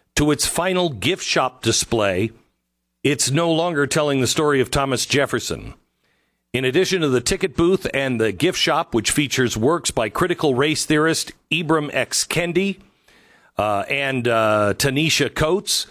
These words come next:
but only one biography about Jefferson himself. The estate reportedly discusses the Native Americans who lived on the land before Jefferson purchased it.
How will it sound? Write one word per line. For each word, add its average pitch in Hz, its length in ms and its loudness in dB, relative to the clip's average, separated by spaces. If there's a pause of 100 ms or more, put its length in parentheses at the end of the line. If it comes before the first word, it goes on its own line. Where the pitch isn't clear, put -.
(1040)
but 127 200 -2
only 160 320 0
one 180 460 2
biography 175 800 0
about 117 340 -2
Jefferson 127 560 0
himself. 120 840 0
The 101 140 4
estate 165 300 0
reportedly 143 500 2
discusses 131 520 0
the 127 120 -2
Native 135 300 -2
Americans 135 680 -2
who 101 180 2
lived 143 460 2
on 143 120 0
the 135 80 0
land 131 380 0
before 160 420 0
Jefferson 120 480 -2
purchased 139 460 -4
it. 202 180 0